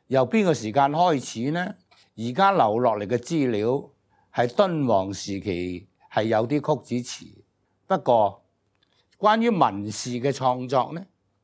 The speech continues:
就相傳話或者考證嘅結果都係話係李太白係佢係首創呢個填詞嘅。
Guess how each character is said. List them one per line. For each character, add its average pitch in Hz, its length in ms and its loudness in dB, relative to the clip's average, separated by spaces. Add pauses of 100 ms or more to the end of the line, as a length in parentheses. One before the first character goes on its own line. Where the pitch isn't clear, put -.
(100)
就 110 480 -2 (180)
相 220 400 2
傳 104 320 -6
話 117 420 2 (320)
或 143 160 4
者 170 220 2
考 131 360 4
證 156 340 0
嘅 131 100 0
結 123 200 -4
果 123 500 0 (400)
都 185 200 2
係 110 380 -4 (480)
話 123 240 2
係 117 60 0
李 120 540 -4 (380)
太 127 240 2
白 107 240 2 (320)
係 117 160 -2
佢 117 380 -4 (380)
係 110 140 -2
首 123 420 2
創 117 520 0 (460)
呢 156 160 0
個 110 140 -4
填 82 320 -10
詞 80 280 -12
嘅。 87 220 -12